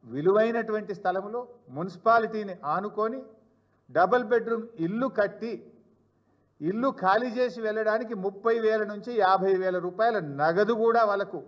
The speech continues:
ట్రాన్స్‌పోర్ట్ ఖర్చులు కూడా ఇచ్చి వారిని కొత్త ఇంటికి జిల్లా కలెక్టర్ దగ్గరుండి తోలిచ్చిండు. This is number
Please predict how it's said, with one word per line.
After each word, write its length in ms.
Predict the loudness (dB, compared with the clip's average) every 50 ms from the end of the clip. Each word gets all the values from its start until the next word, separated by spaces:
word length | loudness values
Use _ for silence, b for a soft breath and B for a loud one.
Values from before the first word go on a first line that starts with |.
| -12 -8
ట్రాన్స్‌పోర్ట్ 600 | -4 -4 -2 -4 -4 -8 -6 -2 0 0 0 0 -2
ఖర్చులు 380 | -4 -4 -4 -4 -6 -8 -8 -4
కూడా 220 | -2 -2 0 0
ఇచ్చి 320 | -2 -4 -6 -10 -12 -14 -14 -14 -16 -20 _ _ _ _ _ _ _ _ _ -4
వారిని 300 | -2 -2 -2 -2 -4 -8
కొత్త 380 | -8 -6 -4 -4 -4 -2 0 0
ఇంటికి 380 | 0 0 -2 -6 -8 -8 -8
జిల్లా 340 | -6 -6 -6 -2 0 2 0
కలెక్టర్ 500 | 0 0 -2 -2 -2 -2 -4 -6 -8 -6
దగ్గరుండి 480 | -6 -6 -6 -6 -6 -6 -6 -6 -8 -8
తోలిచ్చిండు. 600 | -8 -8 -8 -8 -8 -10 -12 -14 -16 -16 -16 -20 -20 _ _ _ _ -16
This 160 | -14 -12 -10
is 100 | -10 -10 -10
number 260 | -12 -10 -8 -10